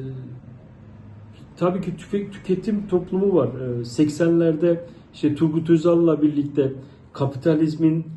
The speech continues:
e, liberal ekonomi ve kapitalizmin ülkeye girmesiyle birlikte, e, işte tüketim toplumuna evrilmiş bir toplum. İşte ilk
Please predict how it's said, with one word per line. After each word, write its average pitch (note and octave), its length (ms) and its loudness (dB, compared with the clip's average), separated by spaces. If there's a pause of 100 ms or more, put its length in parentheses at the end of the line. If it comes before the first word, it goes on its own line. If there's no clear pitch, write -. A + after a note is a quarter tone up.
(220)
e, C3+ 240 -6
liberal D#3 400 4
ekonomi D3+ 760 2
ve C#3+ 200 2
kapitalizmin D3+ 920 -2
ülkeye D3+ 320 0
girmesiyle D3+ 680 0
birlikte, B2 400 -4
e, - 800 -10 (420)
işte E3 400 4 (800)
tüketim F#3 560 0
toplumuna F3 760 0
evrilmiş E3 600 4
bir D#3 200 6 (240)
toplum. D#3+ 520 0 (760)
İşte - 240 -14 (760)
ilk F#3+ 220 -2